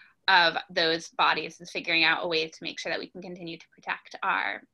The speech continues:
um, cetaceans. But I would need to do a little bit more research because a lot of my work is focused internally in the U S.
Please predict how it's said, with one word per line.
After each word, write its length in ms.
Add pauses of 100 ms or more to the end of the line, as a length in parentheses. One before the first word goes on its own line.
(300)
um, 180
cetaceans. 880
But 140
I 140
would 120
need 180
to 60
do 160
a 60
little 260
bit 120
more 120
research 460
because 200
a 40
lot 220
of 80
my 120
work 220
is 140
focused 420
internally 480
in 100
the 100
U 140
S. 440